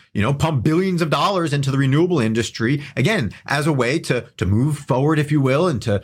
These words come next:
to do something positive for the United States citizens and for the, for the world as a whole, again, on its surface, you might think is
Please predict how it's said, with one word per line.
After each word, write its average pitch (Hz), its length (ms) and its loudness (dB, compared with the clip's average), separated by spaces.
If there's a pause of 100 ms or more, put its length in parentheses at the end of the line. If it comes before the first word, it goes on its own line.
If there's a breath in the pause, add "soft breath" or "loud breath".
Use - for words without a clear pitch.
to - 100 -2
do 151 120 2
something 151 320 -2
positive 165 560 0
for 110 200 2
the 98 280 2 (140)
United 104 280 -4
States - 260 -4
citizens 202 560 0
and 120 200 0
for 127 180 0
the, 113 180 0 (220 loud breath)
for 127 80 -4
the 104 260 2
world 170 340 2
as 151 100 0
a 135 80 2
whole, 175 520 2 (320 loud breath)
again, 165 400 0
on 151 140 0
its 165 140 -4
surface, 202 420 0
you 175 80 2
might 147 220 0
think 131 360 -4
is 139 360 0